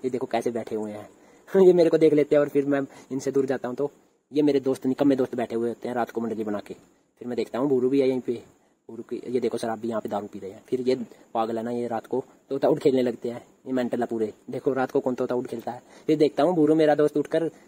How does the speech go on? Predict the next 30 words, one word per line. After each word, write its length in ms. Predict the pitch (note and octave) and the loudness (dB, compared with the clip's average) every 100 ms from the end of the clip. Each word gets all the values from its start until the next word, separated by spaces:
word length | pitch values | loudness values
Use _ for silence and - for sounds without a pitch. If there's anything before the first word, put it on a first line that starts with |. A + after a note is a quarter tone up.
| C3+ | -4
मेरे 120 | C#3 | 0
पास 220 | C3 C3 | 0 0
आ 40 | A#2+ | -4
जाता 240 | A2 B2 | -6 -4
है, 80 | C3 | -2
या 120 | B2+ | -2
तो 240 | - C3 - B2+ | -2 -6 -6 -6
मफलर 300 | B2 B2+ C3 | -2 -2 -2
भी 60 | |
टांग 180 | C3 A#2+ | -2 -4
के 80 | A#2+ | -4
आया 160 | G#2+ | -4
गले 180 | A2 B2 | -6 -6
में, 140 | B2 - _ _ _ - | -8 -12 _ _ _ -16
नया 160 | B2 | -12
मफलर 280 | B2+ B2+ C3 | -8 -6 -6
लाया 240 | A#2 G2 A2 | -6 -12 -10
मुझे 140 | B2 | -8
लगता 200 | A#2+ - | -8 -4
है। 40 | |
ये 60 | A#2 | -2
देखो 200 | A#2 B2+ | -2 -2
ये 80 | B2 | -2
बोल 120 | A2+ | -4
रहा 80 | A2 | -4
है 60 | |
मेरे 120 | A#2+ A#2+ | -4 -4
को 100 | A2+ | -4
दे 120 | |
दे। 80 | F#2+ | -6